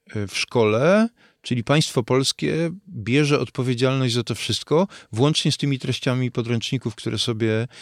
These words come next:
tak ogólnie zacytowaliśmy. Y, profesor Paweł Borecki, czyli ekspert od prawa wyznaniowego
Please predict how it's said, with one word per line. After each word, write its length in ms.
tak 200
ogólnie 800
zacytowaliśmy. 960
Y, 300
profesor 600
Paweł 320
Borecki, 540
czyli 280
ekspert 400
od 80
prawa 300
wyznaniowego 1080